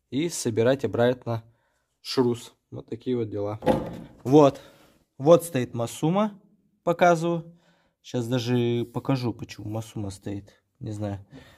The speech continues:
э, будет тут эмблема где-нибудь, нет? Щас посмотрим. Короче, это Масумовский. Вот видите, он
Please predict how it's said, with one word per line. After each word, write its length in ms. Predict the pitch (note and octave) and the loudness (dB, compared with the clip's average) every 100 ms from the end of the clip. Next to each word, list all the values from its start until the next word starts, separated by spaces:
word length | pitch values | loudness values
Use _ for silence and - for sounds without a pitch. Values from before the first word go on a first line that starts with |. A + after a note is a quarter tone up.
| _ - | _ -12
э, 300 | A#2 A2+ A2+ | -4 0 0
будет 320 | A2+ D3 D#3+ | 0 0 -2
тут 200 | A#2 - | -6 -6
эмблема 480 | A#2 A2+ A2 G#2+ G2+ | -4 -2 -2 0 -2
где-нибудь, 340 | G2+ G2 G2 - | -4 -8 -8 -8
нет? 220 | D3 - _ _ _ _ _ _ _ _ _ _ - - - - | -10 -10 _ _ _ _ _ _ _ _ _ _ -10 -10 -10 -16
Щас 220 | - - | -16 -14
посмотрим. 580 | - - D3+ D#3+ - - - - - - _ _ _ _ _ - - - - - - - - - _ _ _ _ _ _ _ _ _ _ - - _ _ _ _ _ _ _ | -16 -10 -10 -10 -14 -8 -6 -6 -10 -16 _ _ _ _ _ 2 2 2 -14 -20 -18 -16 -18 -20 _ _ _ _ _ _ _ _ _ _ -20 -20 _ _ _ _ _ _ _
Короче, 320 | B2 C#3 - | -2 0 0
это 160 | D3 B2+ | 0 4
Масумовский. 680 | C#3+ - D#3+ B2+ A2 - A#2+ | 2 2 0 2 0 -2 0
Вот 220 | C3+ - | -2 0
видите, 320 | F3 F#3+ C3+ | -2 0 0
он 320 | B2+ B2+ B2 | 0 0 -4